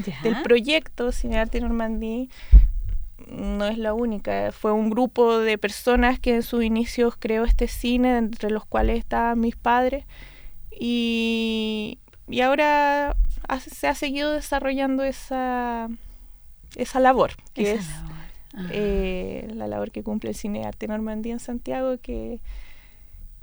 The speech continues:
Speaker 2: que, bueno, es importante. <laughs>
Speaker 1: Es importante, sí, sí. ¿Y tú eres gestora cultural?
Speaker 2: Sí,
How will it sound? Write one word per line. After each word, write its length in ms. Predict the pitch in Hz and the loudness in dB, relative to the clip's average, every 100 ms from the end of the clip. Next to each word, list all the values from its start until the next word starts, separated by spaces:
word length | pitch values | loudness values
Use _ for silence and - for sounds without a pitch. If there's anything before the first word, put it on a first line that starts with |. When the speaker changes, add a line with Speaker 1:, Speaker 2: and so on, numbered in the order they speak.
| - - - - | -20 -20 -20 -10
Speaker 2:
que, 160 | 240 | -6
bueno, 280 | 262 254 202 | -2 0 0
es 160 | 208 240 | 0 0
importante. 600 | 254 - - 269 - 190 226 | 0 -2 -8 -10 -10 -8 -4
<laughs> 140 | 247 254 | 0 2
Speaker 1:
Es 140 | 226 | 2
importante, 840 | 180 160 185 - - 170 165 - - - | 2 -2 -8 -8 -10 -10 -10 -10 -12 -16
sí, 340 | - 196 180 - - - - - - | -14 -12 -12 -16 -18 -20 -20 -20 -20
sí. 400 | - - 175 - - - - - - - | -14 -12 -10 -14 -18 -20 -20 -20 -16 -8
¿Y 100 | 214 | -6
tú 120 | 220 | -2
eres 300 | 220 247 254 - - | -4 -4 -8 -12 -20
gestora 680 | - 202 - - 226 247 262 | -8 -6 -6 -8 -6 -6 -8
cultural? 580 | 247 - 208 175 147 160 - - - - - - - - - | -10 -10 -10 -10 -14 -18 -20 -20 -20 -14 -14 -14 -18 -18 -14
Speaker 2:
Sí, 560 | - 359 339 226 247 | -4 0 0 0 -4